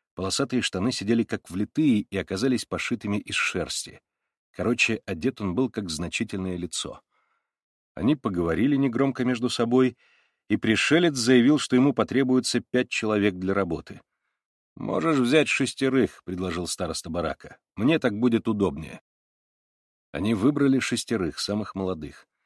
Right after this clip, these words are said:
Четверо оказались голландцами. Ганс, молодой психолог Герард ван Вейк,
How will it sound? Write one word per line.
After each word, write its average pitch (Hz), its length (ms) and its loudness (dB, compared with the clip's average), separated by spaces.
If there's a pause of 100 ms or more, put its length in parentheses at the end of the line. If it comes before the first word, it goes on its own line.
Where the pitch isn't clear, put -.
(320)
Четверо 131 580 0
оказались 92 500 -2
голландцами. 82 680 -4 (460)
Ганс, 98 580 -2
молодой 95 300 0
психолог - 600 -4
Герард 92 400 -2
ван 82 220 0
Вейк, 104 340 -4